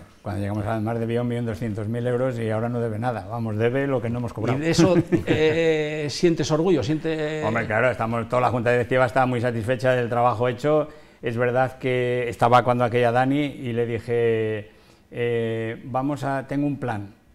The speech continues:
Speaker 1: y el plan es plan de ahorro sistemático. Ni un duro
Speaker 2: <laughs>
Speaker 1: se va a gastar que no sea estrictamente necesario". Bueno, hasta los cafés le tuve que quitar, porque bajamos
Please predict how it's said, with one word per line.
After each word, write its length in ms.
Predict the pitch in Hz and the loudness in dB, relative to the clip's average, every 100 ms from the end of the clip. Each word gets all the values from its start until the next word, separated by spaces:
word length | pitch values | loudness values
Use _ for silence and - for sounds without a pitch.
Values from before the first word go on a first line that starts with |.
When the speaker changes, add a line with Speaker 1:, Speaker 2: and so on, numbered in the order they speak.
| - | -12
Speaker 1:
y 120 | 117 | -8
el 100 | 120 | -8
plan 300 | 123 143 139 | -4 -2 -2
es 260 | 147 147 - _ | -4 -8 -18 _
plan 300 | 139 139 127 | -2 -2 0
de 100 | 120 | -2
ahorro 240 | 123 156 170 | -2 -2 -6
sistemático. 560 | 151 - 123 113 98 - _ _ | -12 -10 -8 -10 -14 -20 _ _
Ni 220 | - 131 143 | -10 -4 0
un 180 | 175 | 0
duro 260 | 165 190 190 | 0 -2 -4
Speaker 2:
<laughs> 40 | |
Speaker 1:
se 100 | - | -4
va 120 | 143 151 | -2 -2
a 20 | |
gastar 400 | 160 - 185 190 - | -2 -2 -4 -4 -14
que 120 | - 139 | -6 -2
no 140 | 160 | -2
sea 220 | 165 180 | -2 -6
estrictamente 680 | 160 - 180 175 160 156 143 | -6 -8 -10 -4 -2 -2 -4
necesario". 380 | 135 117 110 98 - _ | -6 -6 -8 -10 -18 _
Bueno, 160 | - 135 | -6 -4
hasta 160 | 120 123 | -2 -4
los 140 | - | -4
cafés 300 | 120 104 139 | -6 -4 -4
le 80 | 123 | -4
tuve 200 | 113 117 | -4 -2
que 140 | 113 | -4
quitar, 320 | 107 107 101 | -4 -4 -4
porque 160 | 101 107 | -6 -6
bajamos 480 | 113 117 143 147 | -6 -2 -2 -2